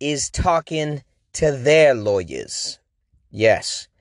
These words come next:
and a direct quote from Roy Jones Junior, which is also proof that the level of actual brain cell capacity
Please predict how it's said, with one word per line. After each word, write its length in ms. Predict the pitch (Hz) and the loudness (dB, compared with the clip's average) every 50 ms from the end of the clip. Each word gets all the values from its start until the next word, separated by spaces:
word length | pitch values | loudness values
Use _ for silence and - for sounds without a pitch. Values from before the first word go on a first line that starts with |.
| _ _ _ _ _ _ | _ _ _ _ _ _
and 280 | - 104 107 101 - - - | -8 -8 -8 -8 -6 -4 -4
a 80 | 117 | -2
direct 500 | 113 107 123 120 127 135 143 - - - | 0 0 2 4 4 4 4 2 -2 -12
quote 380 | - - - 156 139 117 107 - | -12 -4 0 2 2 2 2 -2
from 180 | - 104 101 | -8 -10 -6
Roy 180 | 110 104 104 107 | -4 -2 -2 -2
Jones 360 | 107 110 107 110 110 107 101 | -2 -2 -4 -4 -4 -4 -6
Junior, 380 | 95 113 107 98 95 92 87 - _ _ _ _ _ _ | -6 -6 -6 -6 -4 -6 -8 -8 _ _ _ _ _ _
which 160 | - 147 143 | -6 -4 -2
is 100 | 165 165 | 0 2
also 340 | 185 208 254 247 - 214 180 | 2 2 2 2 0 0 0
proof 500 | 143 - - 143 127 113 117 117 - _ _ _ _ _ _ _ _ | -2 -2 -4 -6 -4 -4 -6 -8 -12 _ _ _ _ _ _ _ _
that 260 | - 151 165 165 - _ | 2 2 2 2 2 _
the 160 | 185 185 180 | -4 -2 -2
level 640 | 175 170 170 170 185 214 233 233 262 269 269 262 247 _ _ _ _ _ _ _ _ _ | 0 2 4 4 4 4 6 6 6 6 4 2 -4 _ _ _ _ _ _ _ _ _
of 220 | - 160 170 156 - - - | -4 -4 -4 -4 -8 -10 -6
actual 540 | 151 175 196 220 - - - 220 233 233 220 | -2 -2 0 0 -2 -4 -2 2 2 2 2
brain 540 | 190 156 165 185 202 214 226 240 240 226 208 | 2 0 0 2 4 4 4 2 2 0 -2
cell 440 | - - - 202 185 185 180 180 | -2 0 4 4 6 6 6 4
capacity 1080 | 170 - - - 180 - - - 208 202 196 180 - 170 143 - 135 123 113 117 120 | 2 0 -2 -4 -4 -4 -4 -2 -2 -2 -2 -2 -4 -6 -6 -8 -8 -8 -8 -8 -10